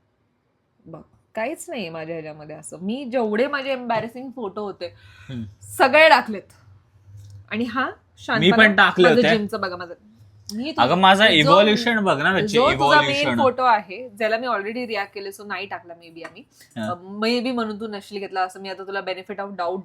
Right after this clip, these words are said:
Speaker 1: देते.
Speaker 2: हा.
Speaker 1: पण मी तो फोटो इथं टाकणार आहे because I want people to judge you.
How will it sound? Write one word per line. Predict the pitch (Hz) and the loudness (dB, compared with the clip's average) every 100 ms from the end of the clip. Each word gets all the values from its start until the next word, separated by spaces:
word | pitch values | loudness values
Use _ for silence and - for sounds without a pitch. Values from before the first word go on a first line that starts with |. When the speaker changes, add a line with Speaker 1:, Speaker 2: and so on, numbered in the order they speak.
| - | -14
Speaker 1:
देते. | 170 233 | -12 -10
Speaker 2:
हा. | - _ - 220 | -12 _ -8 -6
Speaker 1:
पण | 240 | -6
मी | 240 | -8
तो | 240 233 | -10 -12
फोटो | 208 190 | -14 -14
इथं | 180 180 | -14 -12
टाकणार | 156 151 156 156 | -14 -14 -20 -20
आहे | 165 | -16
because | 175 185 180 | -14 -10 -8
I | 185 | -8
want | 196 240 | -8 -12
people | 214 - 175 | -14 -16 -18
to | 180 | -18
judge | 160 160 151 | -18 -18 -20
you. | 151 | -20